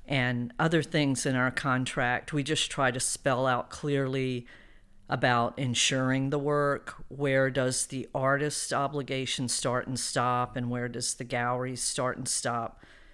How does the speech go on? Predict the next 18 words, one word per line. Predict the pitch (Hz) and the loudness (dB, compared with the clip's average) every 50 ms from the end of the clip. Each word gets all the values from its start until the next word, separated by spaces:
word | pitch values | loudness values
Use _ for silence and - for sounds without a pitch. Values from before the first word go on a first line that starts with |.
| - - | -10 -2
One | - 147 147 139 | 2 2 4 4
of | 139 | 6
my | 143 135 | 4 4
biggest | 135 123 135 131 127 - 139 123 - - - | 4 4 2 0 0 0 -2 -2 -2 -2 -4
expenses | - - - - - 139 127 120 - - 139 127 - - | -4 -6 -6 -4 -2 -2 -2 -2 -4 -4 -4 -4 -4 -2
is | 139 180 185 - | 0 0 0 0
insurance, | 139 123 123 - - - 127 120 120 123 131 139 - - - - - - - - - - - - - - - - - - - - | 0 -2 -2 -2 -4 -2 -2 -2 -2 -2 -2 -4 -4 -4 -6 -6 -6 -6 -10 -14 -18 -20 -20 -20 -20 -20 -20 -20 -20 -16 -8 -2
and | 143 131 127 127 127 127 123 123 - - - - - - | 0 0 2 2 2 0 -2 -2 -4 -8 -12 -14 -8 -4
it's | 151 147 131 123 - - - - - - - | -2 -2 0 0 -2 -2 -2 -4 -6 -8 -6
a | 160 | -6
great | 143 123 139 143 147 147 - 135 | -4 2 6 6 6 6 6 2
value | 131 151 139 135 135 139 139 135 135 123 | 2 4 6 6 6 6 4 4 0 -2
to | 127 | -2
pay | - - - 180 185 175 170 | -2 2 2 4 4 4 2
that, | 156 135 127 127 123 123 - - | 2 2 2 2 2 0 -2 -4
because | - 127 - - 143 131 127 131 127 - | -8 -8 -6 -4 -2 -2 0 0 0 -2
in | 135 127 | -2 -2
order | 120 - 135 135 135 135 135 131 127 127 | -2 -2 0 0 0 0 0 -2 -2 -4